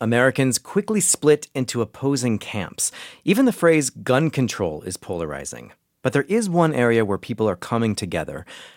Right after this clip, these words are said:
suicide prevention. Suicides account for more than half of gun fatalities nationwide. And as Aaron Bolton at Montana Public Radio explains, one strategy involves zeroing in on not the gun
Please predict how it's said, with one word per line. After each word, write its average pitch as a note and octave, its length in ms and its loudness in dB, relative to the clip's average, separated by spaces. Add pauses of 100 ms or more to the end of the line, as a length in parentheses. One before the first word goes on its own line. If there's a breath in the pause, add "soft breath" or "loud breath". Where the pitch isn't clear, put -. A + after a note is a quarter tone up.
(140 loud breath)
suicide D3 680 2
prevention. C#2 560 -10 (220)
Suicides A2 480 2
account G#2 320 -4
for G#2 100 -4
more F#2+ 200 -2
than F2+ 120 -4
half A2+ 560 -6
of G2 180 -6
gun F#2+ 260 -4
fatalities E2+ 640 -8
nationwide. D#2 720 -10 (520 loud breath)
And A2+ 120 2
as A2+ 180 0
Aaron C3+ 280 2
Bolton A#2+ 340 2
at G#2+ 100 -2
Montana A#2 520 -4
Public G#2+ 360 -6
Radio F2 380 -2
explains, D#2 680 -10
one A#2 360 0
strategy D#2 580 -2
involves F2+ 400 -4 (120)
zeroing C3 640 2
in F#2+ 180 0
on F2 420 -2
not A2+ 280 -2
the D3 100 2
gun A2+ 380 0